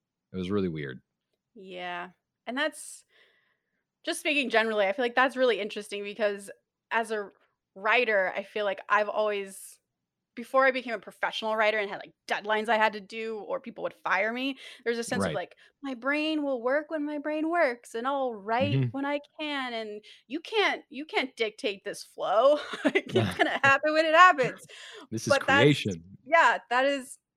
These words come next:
Speaker 2: unless you're writing a spec on your own time and you're just kinda doing that for fun,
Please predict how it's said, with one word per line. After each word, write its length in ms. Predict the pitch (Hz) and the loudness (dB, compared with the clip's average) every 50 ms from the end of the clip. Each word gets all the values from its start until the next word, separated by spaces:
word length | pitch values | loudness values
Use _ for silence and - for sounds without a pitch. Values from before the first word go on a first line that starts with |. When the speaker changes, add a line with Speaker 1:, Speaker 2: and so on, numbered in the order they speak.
| _ _ _ _ _ _ - | _ _ _ _ _ _ -6
Speaker 2:
unless 360 | 240 240 247 262 330 - - | -4 2 4 4 4 4 2
you're 140 | 359 349 330 | -6 0 0
writing 300 | 302 277 269 269 254 240 | 2 2 2 0 0 -4
a 40 | 226 | -8
spec 420 | - - - - 202 196 208 208 - - | -10 -10 -6 -4 -2 -2 -2 -4 -8 -10
on 120 | 202 202 | -10 -10
your 180 | 180 180 - - | -10 -10 -6 -4
own 340 | 202 202 214 247 254 254 | -2 -2 -2 -2 -4 -6
time 500 | 262 262 220 214 214 208 208 208 208 208 185 | -4 -4 -4 -2 -2 -2 -2 -4 -6 -8 -10
and 80 | 175 | -12
you're 100 | 185 185 196 | -12 -12 -14
just 120 | - - | -14 -14
kinda 240 | - 202 196 190 180 170 180 190 185 | -12 -12 -10 -10 -12 -14 -16 _ -12
doing 320 | - 190 202 208 214 214 | -10 -8 -6 -4 -4 -4
that 340 | 220 - - 202 - - - - | -2 -2 -2 -2 -2 -4 -6 -10
for 120 | 214 202 | -12 -12
fun, 540 | - _ - 220 214 190 180 175 165 175 | -10 _ -4 -4 -2 -2 -4 -4 -8 -10